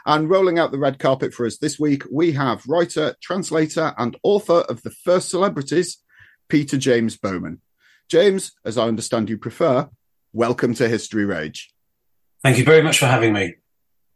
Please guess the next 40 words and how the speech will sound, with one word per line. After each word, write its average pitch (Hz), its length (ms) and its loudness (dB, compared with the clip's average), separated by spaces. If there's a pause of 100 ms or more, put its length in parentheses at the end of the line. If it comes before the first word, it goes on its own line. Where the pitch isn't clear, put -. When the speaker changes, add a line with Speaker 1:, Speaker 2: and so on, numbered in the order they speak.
(140)
Speaker 1:
Been 135 120 2
a 123 120 -4 (200)
pleasure, 139 520 0 (160)
a 139 140 4
pleasure, 117 520 -2
if - 160 -2
not 127 160 2
an 120 60 2
adventure, 120 580 2
to - 140 -10
get 98 200 0
you 98 160 -4
here. 90 280 -4 (960)
So 214 200 2
you 196 320 0
came 262 240 4
to 202 180 2
us 160 280 -2
as 156 280 2
your 151 240 4
publishers 180 580 0
actually 120 340 -2
got 110 160 0
in - 80 -8
touch - 300 -4
with 92 120 -6
us. 127 180 0
So 123 240 4
big 175 240 2
shout 170 320 2
out 156 160 2
to 135 140 0
Amberley 131 360 2
Publishing 117 500 -6
here. 95 280 -2 (500)
Uh, 180 200 4
but 196 160 -2
would 269 120 0
you 269 80 2
mind, 233 460 2